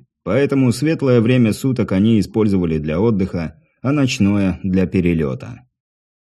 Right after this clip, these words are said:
Им нужно было на южную окраину станицы. Они заходили с севера, поэтому вполне могли насладиться картиной апокалипсиса. Разумеется, это далеко не первый город, встречающийся им на пути.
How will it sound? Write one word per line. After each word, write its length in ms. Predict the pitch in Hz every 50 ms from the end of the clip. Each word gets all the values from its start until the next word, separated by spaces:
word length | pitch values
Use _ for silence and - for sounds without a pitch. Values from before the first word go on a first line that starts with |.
| _ _ _ _ _ _ -
Им 240 | 117 135 147 147
нужно 300 | 147 135 139 123 135 127
было 260 | 123 135 147 147 131 123
на 160 | 123 117 113
южную 540 | 117 127 139 131 113 107 101 98 95 98 98
окраину 440 | 92 113 113 110 107 101 98 95
станицы. 720 | 92 95 - 107 101 107 113 117 101 - - - - - - _ _ _ _
Они 240 | 80 90 113 131 131
заходили 500 | 120 120 123 131 107 110 123 117 117 113
с 140 | 117 -
севера, 400 | - 160 156 143 98 78 71 76
поэтому 440 | - - 87 90 92 87 95 92 92
вполне 380 | 90 - - 98 98 107 120 123
могли 300 | 120 110 98 90 98 98
насладиться 840 | 92 90 85 - - 82 90 90 107 107 92 - 104 92 92 - - _ _
картиной 520 | - 104 101 95 92 - 104 92 92 87 90
апокалипсиса. 1120 | - - 85 - 95 87 - - 95 87 82 76 64 - - 65 - - 57 55 - _ _ _ _ _ _ _ _ _ _ _ _ _ _ _ _ _ _ _
Разумеется, 600 | - 98 117 123 165 170 185 190 180 165 135 165 151
это 160 | 131 139 143
далеко 380 | 135 139 143 147 139 - 156
не 160 | 147 143 135 131
первый 440 | 131 131 151 147 131 104 92 92
город, 400 | 90 92 98 95 82 76 - - -
встречающийся 920 | - - - 104 95 90 - 110 101 95 92 90 - 98 87 - - 98 98
им 260 | - 95 92 92 90
на 80 | 90
пути. 520 | 85 - 98 95 82 - - 80 67 64